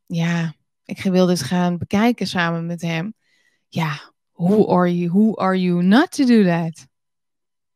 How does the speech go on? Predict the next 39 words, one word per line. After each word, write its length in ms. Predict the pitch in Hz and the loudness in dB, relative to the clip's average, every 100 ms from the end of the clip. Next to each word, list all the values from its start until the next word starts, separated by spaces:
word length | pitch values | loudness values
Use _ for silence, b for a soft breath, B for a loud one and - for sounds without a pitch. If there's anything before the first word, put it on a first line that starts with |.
| _ _ _ _ - | _ _ _ _ -16
En 100 | 196 | -10
dat 100 | 175 | -8
geldt 240 | - 180 - | -4 -4 -4
voor 100 | - | -8
iedereen. 640 | 180 226 294 185 165 165 _ _ _ _ _ _ _ _ _ _ _ - | -6 -2 -2 -4 -6 -12 _ _ _ _ _ _ _ _ _ _ _ -12
Wij 400 | 180 190 185 180 | -2 0 2 2
maken 300 | 185 202 208 | 0 0 -2
er 60 | 180 | -2
alleen 220 | 190 226 | 0 0
maar 140 | 185 | -2
een 100 | 175 | -4
drama 380 | 190 208 254 202 | -4 -2 -2 -2
van 200 | 170 165 | -4 -4
in 160 | 170 175 | -4 -4
ons 140 | 180 | -2
hoofd. 400 | 214 208 165 - - | 0 0 -2 -10 -16
Ik 140 | 202 | -12
ga 160 | - 269 | -6 -2
een 60 | |
heel, 320 | 247 254 320 277 | 2 4 6 4
heel 320 | 240 302 302 | 2 0 -2
simpel 340 | - 285 247 | 0 0 0
voorbeeld 540 | - 196 185 170 165 - | -6 -4 -2 -2 -4 -6
geven, 420 | 170 165 160 165 | -6 -6 -6 -8
oké? 380 | 160 190 294 359 _ _ - | -6 -8 -8 -12 _ _ -10
Een 120 | 196 | -2
heel 220 | 220 269 | 2 4
simpel 320 | 262 233 208 190 | 4 2 0 -6
voorbeeld. 600 | 160 151 160 156 160 - b b _ | -8 -8 -8 -10 -12 -18 b b _
Vroeger 360 | - - 294 254 | -12 -4 -2 0
toen 160 | 269 | 0
we 80 | 240 | -2
vier 320 | - 330 339 | -2 -4 -2
waren, 360 | 233 185 185 190 | 0 0 0 -4
we 60 | 196 | -2
kwamen 300 | 233 233 240 | 0 2 0
op 120 | - | -4
de 80 | 180 | -2
basisschool, 840 | 226 285 254 156 - 170 190 311 | 0 0 -2 -8 -4 -4 -4 -6